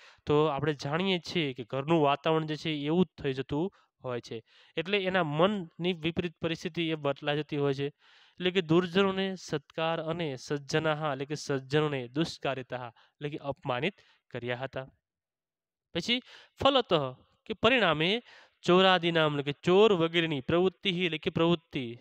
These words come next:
જે આચરણ જે કરતા હોય વગેરે, એટલે કે ચોર વગેરેની પ્રવૃત્તિ સર્વત્ર પ્રવર્તિતા એટલે કે બધે જ પ્રવૃત્તિ હતી અથવા બધે ફેલાઈ હતી. ચાલો મિત્રો, આટલું તમે લખી નાખો પોતાની નાટ્ય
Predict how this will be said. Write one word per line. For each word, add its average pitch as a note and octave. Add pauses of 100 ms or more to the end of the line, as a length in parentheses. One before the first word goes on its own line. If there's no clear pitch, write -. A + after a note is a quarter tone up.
(140)
જે D#3+
આચરણ D#3
જે D#3
કરતા D3+
હોય C#3 (400)
વગેરે, D3+
એટલે -
કે F3
ચોર F#3+
વગેરેની F3
પ્રવૃત્તિ D#3
સર્વત્ર A#3
પ્રવર્તિતા E3
એટલે D3
કે D3
બધે C3+
જ D#3+
પ્રવૃત્તિ B2+
હતી E3
અથવા D3
બધે C3
ફેલાઈ C3 (420)
હતી. B2 (340)
ચાલો D#3
મિત્રો, D3+
આટલું C#3+
તમે C#3
લખી C3
નાખો C#3
પોતાની C3
નાટ્ય B2+